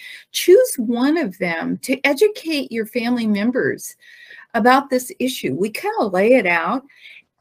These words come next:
so that they can make informed choices. They probably haven't checked out the dance studio. You know, if it's a hypersexualized dance studio, which most or many are,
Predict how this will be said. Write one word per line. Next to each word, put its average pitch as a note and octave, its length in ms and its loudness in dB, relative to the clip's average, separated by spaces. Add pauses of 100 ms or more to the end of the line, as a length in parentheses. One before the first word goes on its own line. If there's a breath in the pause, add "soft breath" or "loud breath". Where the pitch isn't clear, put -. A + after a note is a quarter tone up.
(200)
so C#4+ 300 0
that B3+ 240 2
they D#4+ 160 2
can A4 220 -6
make C4+ 200 -2
informed G3+ 440 -4
choices. - 580 -6
They D#4 140 4
probably D4+ 440 -2
haven't F#3+ 260 -4
checked E3+ 280 -12
out - 180 -8
the - 80 -12
dance D4+ 380 0
studio. D4 580 -4 (440 loud breath)
You A#3+ 120 -4
know, B3+ 200 0
if B3 200 0
it's F4+ 160 -4
a F#4 80 0
hypersexualized C4+ 1040 -4
dance A#3 300 -2
studio, F#3 460 0
which F#3 380 -4
most G#3 480 -6 (240)
or F3 80 -8
many G3 440 -2
are, G3 480 -2